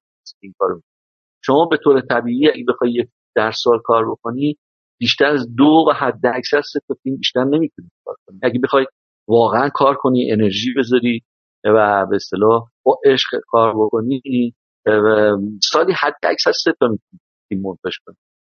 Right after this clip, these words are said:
اونایی که بیشتر از سه تا کار می‌کنن، قطعاً بدونید که اونا بیزینس دارن می‌کنن، اونا، اه، مونتاژ نمی‌کنن، اونا اه، از هنر استفاده نمی‌کنن، هنری ندارن.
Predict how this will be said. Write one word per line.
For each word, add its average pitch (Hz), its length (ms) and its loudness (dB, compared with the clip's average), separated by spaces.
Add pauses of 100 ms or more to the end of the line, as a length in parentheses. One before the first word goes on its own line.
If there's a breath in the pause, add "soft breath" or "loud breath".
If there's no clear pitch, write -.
(160)
اونایی 165 220 2
که 180 120 -4
بیشتر 147 280 0
از 160 200 2
سه 139 100 4
تا 139 120 -2
کار 131 220 0
می‌کنن، 131 460 0
قطعاً 120 260 -2
بدونید 131 460 -2
که 135 80 -6
اونا 123 380 0 (440)
بیزینس 117 600 0
دارن 90 240 -2
می‌کنن، - 300 -20 (100)
اونا، 120 340 -2 (120)
اه، 101 280 0
مونتاژ 104 420 -2
نمی‌کنن، 107 440 -4 (140)
اونا 107 200 -4 (440)
اه، 98 200 2
از 104 140 -2 (100)
هنر 110 280 2
استفاده 110 500 -2
نمی‌کنن، 131 320 -4
هنری 131 400 0
ندارن. 95 420 -2